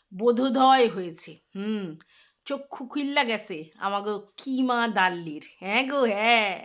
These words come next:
তাই তো শুনলাম, হ্যাঁ, ভিডিওর মধ্যখানে।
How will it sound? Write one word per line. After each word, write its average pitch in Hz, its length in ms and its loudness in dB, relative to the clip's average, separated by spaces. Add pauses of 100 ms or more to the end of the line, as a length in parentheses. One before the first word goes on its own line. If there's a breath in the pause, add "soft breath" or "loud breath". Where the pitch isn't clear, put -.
(180)
তাই 196 220 -4
তো 277 160 -8
শুনলাম, 269 680 -2 (100)
হ্যাঁ, 226 320 2
ভিডিওর 226 500 -2
মধ্যখানে। 247 680 -6